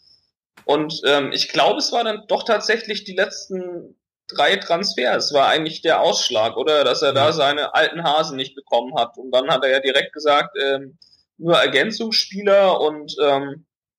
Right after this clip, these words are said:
Speaker 1: irgendwie passt das auch nicht zum V F B. Also gerade jetzt in, in der zweiten Liga musst du doch,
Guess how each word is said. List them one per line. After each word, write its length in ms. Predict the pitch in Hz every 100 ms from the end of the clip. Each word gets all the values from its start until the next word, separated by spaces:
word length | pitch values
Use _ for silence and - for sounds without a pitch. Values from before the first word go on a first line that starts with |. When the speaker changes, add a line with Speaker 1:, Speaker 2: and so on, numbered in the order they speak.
| _ - -
Speaker 1:
irgendwie 320 | 117 151 165 160
passt 240 | 156 156
das 160 | 185 131
auch 160 | 143
nicht 180 | 156 -
zum 200 | 147 143
V 220 | 147 143
F 120 | 143
B. 240 | - 156 156
Also 460 | - 131 127 - _ _ _ _ -
gerade 280 | 143 156 151
jetzt 180 | 175
in, 100 | 160 160 -
in 80 | 160
der 100 | 147
zweiten 300 | 165 160 -
Liga 260 | 151 156 151
musst 220 | 156 156
du 40 |
doch, 280 | 151 139 -